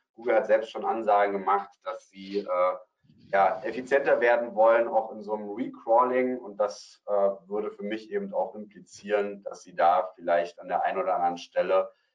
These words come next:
für uns mehr Probleme machen, als uns das lieb ist. Von daher monitort euch das Ganze.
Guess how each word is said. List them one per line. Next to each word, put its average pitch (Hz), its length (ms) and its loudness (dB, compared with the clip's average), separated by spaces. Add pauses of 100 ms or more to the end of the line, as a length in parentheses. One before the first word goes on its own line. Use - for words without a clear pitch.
(800)
für 165 80 4
uns 233 260 4
mehr 143 200 4
Probleme 123 500 0
machen, 196 600 -2
als 190 280 -4
uns 208 240 -20
das - 200 -20
lieb - 240 -18
ist. - 140 -16
Von - 140 -8
daher 117 640 2 (280)
monitort 151 640 2
euch 135 180 2
das 131 220 -2
Ganze. 175 640 0